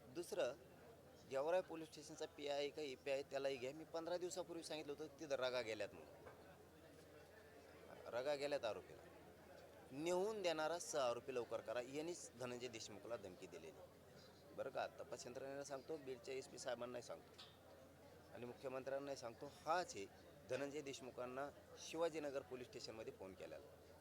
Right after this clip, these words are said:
आणि शिवाजीनगर पोलीस स्टेशनचा पीआय का ईपीआय कोण आहे त्यो, त्याच्या पोलीस स्टेशनमध्ये हा धनंजय देशमुखला धमकी देणारा तिथं काय करीत होता,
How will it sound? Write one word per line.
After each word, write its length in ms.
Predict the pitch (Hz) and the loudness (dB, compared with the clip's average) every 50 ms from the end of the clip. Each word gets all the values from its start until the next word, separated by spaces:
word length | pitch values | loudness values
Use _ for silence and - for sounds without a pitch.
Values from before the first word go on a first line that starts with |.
| - - - - - - - - - - - - - - - - - - - - - - - - - - - - - - - - | -16 -16 -14 -16 -14 -16 -16 -16 -16 -16 -16 -16 -14 -14 -16 -16 -16 -16 -16 -16 -16 -14 -14 -14 -14 -14 -14 -14 -14 -16 -6 -4
आणि 160 | - 139 151 | -2 0 0
शिवाजीनगर 640 | 147 - 160 156 165 170 165 180 175 170 156 170 165 | 0 2 6 6 6 6 6 4 2 4 4 4 2
पोलीस 500 | 160 - - - - - 143 147 156 147 | 2 -4 -12 -14 -10 -8 -6 -6 -6 -6
स्टेशनचा 440 | - - 151 143 - 151 139 139 151 | -6 -6 -4 -4 -2 -4 -4 -4 -6
पीआय 440 | 147 - - 143 139 139 135 135 131 | -8 -8 -6 0 2 4 4 4 2
का 120 | - 139 | 2 -2
ईपीआय 360 | 135 123 120 - 131 127 127 | -2 -2 -4 -2 0 0 0
कोण 260 | 123 - - 113 120 | 0 -2 -4 -4 -4
आहे 180 | 120 117 - - | -4 -6 -6 -4
त्यो, 180 | 127 120 104 85 - - - - - - - - - - - - - - - - - - - - | -2 0 0 0 -4 -10 -16 -18 -18 -18 -18 -16 -16 -16 -16 -16 -16 -16 -16 -16 -16 -16 -6 -2
त्याच्या 260 | 139 147 - 185 180 | -2 0 4 4 4
पोलीस 260 | 170 - 160 160 156 | 4 4 0 -2 -2
स्टेशनमध्ये 500 | 139 - 156 - 160 147 147 147 139 151 | -2 -4 -6 -4 -4 -2 -2 -2 -2 -2
हा 300 | 151 135 135 139 147 147 | -4 -4 -2 -2 0 -2
धनंजय 380 | - 110 113 120 127 131 123 139 | -2 -2 -4 -4 -4 -4 -4 -6
देशमुखला 500 | 123 127 120 - 127 120 113 120 123 123 | -6 -6 -8 -6 -8 -8 -6 -2 -2 -2
धमकी 280 | 107 104 104 104 - 113 | -2 -2 -6 -4 -6 -4
देणारा 300 | 110 110 110 110 113 117 | -2 -2 0 0 -2 -4
तिथं 240 | - 123 117 127 | -6 -8 -8 -6
काय 200 | 120 - 117 107 | -4 0 0 -2
करीत 180 | 95 98 95 87 85 | -2 -2 -8 -8 -8
होता, 440 | 78 76 - - - - - - | -10 -12 -12 -14 -14 -14 -14 -16